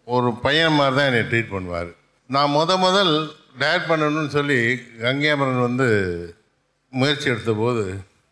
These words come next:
"பன்னீர் புஷ்பன் கதையை வந்து பஞ்சன்கிட்ட சொல்லலாமா?" அப்படின்னு சொல்லி கூப்பிட்டு போனார். பஞ்சன்கிட்ட போய் கதை சொன்னோம். "நல்லா இருக்கியா,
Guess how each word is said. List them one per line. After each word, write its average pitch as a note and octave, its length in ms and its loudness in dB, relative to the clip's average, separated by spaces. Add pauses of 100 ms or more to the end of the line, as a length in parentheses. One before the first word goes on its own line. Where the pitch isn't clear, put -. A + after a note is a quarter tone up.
(140)
"பன்னீர் F3 300 2
புஷ்பன் C3+ 400 4
கதையை A#2+ 300 2
வந்து A#2+ 440 0
பஞ்சன்கிட்ட A#2+ 500 -2
சொல்லலாமா?" G#2 500 0
அப்படின்னு F#2 380 -8
சொல்லி G#2+ 240 -8
கூப்பிட்டு G2+ 360 -6
போனார். F2 200 -6 (460)
பஞ்சன்கிட்ட C#3+ 460 2
போய் B2+ 140 0
கதை A#2+ 280 0
சொன்னோம். F#2+ 300 -2 (1000)
"நல்லா D3+ 260 2
இருக்கியா, B2 420 0